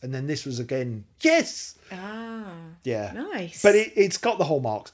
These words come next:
Speaker 1: It's, it's H with some lovely lyrical imagery, singing about love. Uh, all right, it's, it's slightly abstract love in a broad way, not against one person, but against a whole people.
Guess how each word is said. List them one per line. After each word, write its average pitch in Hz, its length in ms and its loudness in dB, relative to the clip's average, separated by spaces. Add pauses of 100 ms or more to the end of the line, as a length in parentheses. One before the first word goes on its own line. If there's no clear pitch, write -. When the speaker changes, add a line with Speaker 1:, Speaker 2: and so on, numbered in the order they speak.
Speaker 1:
It's, - 460 -4 (120)
it's 151 240 -6
H - 600 -2 (180)
with 139 100 -8
some 147 140 -8
lovely 156 460 0
lyrical 127 380 0
imagery, 120 520 -4 (340)
singing 175 440 2
about 110 320 -2
love. 90 440 -8 (800)
Uh, 147 140 -10
all 123 140 0
right, 110 160 -2
it's, 113 220 -8
it's 127 180 -6
slightly 110 720 -2
abstract 123 560 -4 (240)
love 123 280 -2
in 107 80 -6
a 104 40 -8
broad 113 320 -2
way, 110 400 0
not 120 200 -6
against 107 300 -6
one 104 240 -4
person, 127 520 2
but 104 180 -6
against 104 540 -10 (500)
a - 60 -12
whole 95 260 -6
people. 165 580 -8